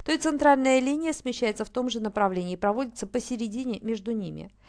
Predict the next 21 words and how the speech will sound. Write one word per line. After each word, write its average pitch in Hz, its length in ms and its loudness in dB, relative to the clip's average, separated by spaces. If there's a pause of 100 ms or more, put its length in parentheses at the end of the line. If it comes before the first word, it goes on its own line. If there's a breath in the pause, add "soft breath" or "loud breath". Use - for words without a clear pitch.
(200 loud breath)
Практикующие 240 680 -4
трейдеры 294 420 0
считают, 240 440 0
что, - 160 -10
смещая 240 640 0
уровни 190 460 -4
осциллятора 190 760 0
эр 214 180 0
си - 180 -2
ай, 330 180 0 (260 loud breath)
можно 269 260 2
подстраивать 202 760 2
работу 220 380 0
осциллятора 240 640 -2
под 190 200 -8
конкретный 240 640 0
тип 240 280 -10
ценового 202 540 -4
движения 185 480 -4
на 185 200 -2
рынке: 175 360 -6